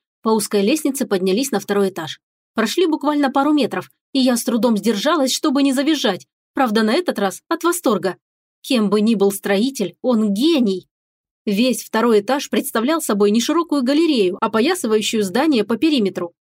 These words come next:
А еще можно было подойти к перилам и посмотреть вниз на то, что творилось на первом этаже. И весь фокус в том, что это был другой первый этаж, не тот, который мы только что миновали.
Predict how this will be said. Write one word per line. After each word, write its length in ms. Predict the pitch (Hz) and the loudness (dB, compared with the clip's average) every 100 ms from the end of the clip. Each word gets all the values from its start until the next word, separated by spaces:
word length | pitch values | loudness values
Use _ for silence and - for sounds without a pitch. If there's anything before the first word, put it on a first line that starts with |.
| _ _ _ | _ _ _
А 120 | 247 233 | -4 -2
еще 320 | 196 - 330 | -2 0 0
можно 300 | 247 208 214 | 0 0 0
было 200 | 226 254 | 0 0
подойти 400 | 240 226 - 302 | 0 0 0 -4
к 100 | - | 0
перилам 460 | 302 311 202 175 | 0 2 0 -2
и 120 | 190 208 | -6 -4
посмотреть 580 | 226 220 202 277 302 | -2 -2 -2 -4 -2
вниз 320 | 320 311 233 202 | 2 2 0 -2
на 120 | 196 | -2
то, 100 | 220 | -2
что 160 | - 202 | -2 0
творилось 440 | 196 277 302 - | 0 0 -2 0
на 100 | 208 | -2
первом 340 | 214 202 202 | 0 2 2
этаже. 360 | 202 214 190 160 _ _ _ _ 277 | 0 -2 -4 -10 _ _ _ _ 0
И 100 | 226 | 2
весь 200 | 208 - | 2 2
фокус 320 | 220 208 196 | 0 0 -4
в 100 | - | -2
том, 260 | 220 277 | -2 -2
что 180 | - - | -2 0
это 200 | 208 214 | 2 2
был 220 | 196 233 | 0 0
другой 500 | 202 240 208 302 285 | 2 0 2 2 2
первый 380 | - 220 190 247 | 0 0 2 2
этаж, 320 | 269 208 - _ _ - | 0 -2 -4 _ _ 0
не 160 | 240 233 | 2 2
тот, 320 | 254 359 - | 0 -2 0
который 300 | 214 220 220 | -2 0 0
мы 120 | 214 | 2
только 300 | 233 214 202 | 0 0 -2
что 200 | - 294 | 0 2
миновали. 540 | 320 262 196 180 180 | 2 4 2 0 -4